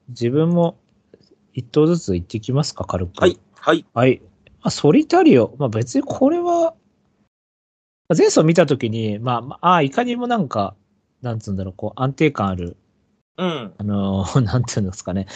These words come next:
Speaker 1: まあ、多分そんな成長とかはないんでしょうけど、
Speaker 2: うん。
Speaker 1: まあ、いかにも、まあ、ペールギュントみたいな感じ？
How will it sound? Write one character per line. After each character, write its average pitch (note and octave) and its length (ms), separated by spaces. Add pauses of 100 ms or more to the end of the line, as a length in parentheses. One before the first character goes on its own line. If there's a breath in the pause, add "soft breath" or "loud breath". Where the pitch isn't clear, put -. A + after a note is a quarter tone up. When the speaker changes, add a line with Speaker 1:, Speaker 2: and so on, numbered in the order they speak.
(240 loud breath)
Speaker 1:
ま C3+ 60
あ、 - 40
多 B3 100
分 D#3 80
そ F3 120
ん - 20
な G3 80
成 G#3+ 400
長 B3 240
と B3+ 160
か C3 160
は G#2+ 80
な A#2+ 120
い B2 60
ん - 20
で G#2 80
し A2+ 100
ょ G#2 40
う G2 40
け G#2 100
ど、 A#2 300 (440 loud breath)
Speaker 2:
う C3+ 260
ん。 G2+ 80
Speaker 1:
ま G#3 80
あ、 E3 40
い C3 120
か G3 120
に G3+ 160
も、 G3 460 (1040)
ま - 80
あ、 - 20
ペ F#3 180
ー G#3 40
ル A#3 100
ギ C4+ 100
ュ C#4 40
ン G#3+ 40
ト E3 80
み A2+ 80
た G#2+ 80
い - 20
な G2 40
感 G2+ 140
じ？ G#2 180